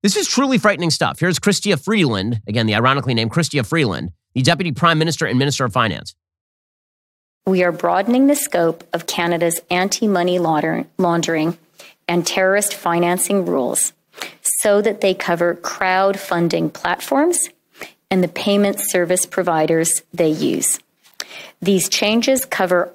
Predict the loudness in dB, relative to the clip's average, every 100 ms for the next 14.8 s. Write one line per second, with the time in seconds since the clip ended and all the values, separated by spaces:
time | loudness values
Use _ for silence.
0 | -2 2 4 2 0 0 2 2 0 -4
1 | -4 -2 0 0 0 0 0 0 0 -4
2 | _ _ -14 -14 -14 -4 -2 0 0 0
3 | 2 2 0 -4 -6 -4 0 0 0 0
4 | -2 0 0 -2 -8 -8 _ _ _ -6
5 | -2 -2 0 0 0 -2 -6 -8 -4 -2
6 | 0 0 -2 -2 -2 -4 -2 -4 -8 _
7 | _ _ _ _ _ _ _ -4 0 2
8 | 2 4 2 2 2 0 -4 -4 -2 0
9 | 2 2 -2 0 0 0 -2 -4 -4 -8
10 | -6 -4 -4 -4 -6 -8 -6 -2 0 0
11 | -2 -4 -6 -8 -10 -10 -10 -6 -6 -8
12 | -12 -16 -16 -14 -2 0 2 0 0 0
13 | 0 0 -2 -2 -4 -6 -6 -8 -2 0
14 | 2 0 -2 0 0 0 -4 -6